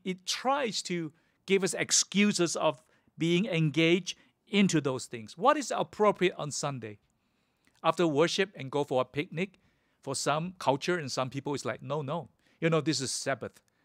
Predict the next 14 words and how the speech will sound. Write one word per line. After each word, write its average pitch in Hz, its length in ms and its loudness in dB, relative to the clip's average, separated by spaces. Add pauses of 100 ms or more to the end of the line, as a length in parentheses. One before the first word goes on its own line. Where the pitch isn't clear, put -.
(260)
Others 156 280 2
is 143 160 -4
like, 127 100 -4
"Hey, 147 180 -2
Sabbath 139 420 -2
is 110 100 -8
Saturday." 113 580 -2 (360)
Don't 220 340 8
apply 151 420 4
the 127 120 0
Sabbath 131 420 -2
law 123 380 0
into 123 240 -4
Sunday. 113 520 -4